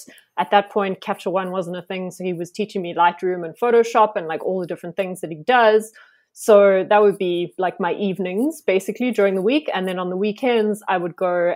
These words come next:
and shoot with him from basically sunrise to sunset, Saturday and Sunday.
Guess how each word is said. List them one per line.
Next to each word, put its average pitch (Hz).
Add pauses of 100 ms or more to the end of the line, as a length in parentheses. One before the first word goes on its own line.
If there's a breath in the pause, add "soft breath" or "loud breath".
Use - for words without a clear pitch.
(100)
and 175
shoot 208
with 202
him 180
from 175
basically 180
sunrise 180
to -
sunset, 175
Saturday 175
and 180
Sunday. 156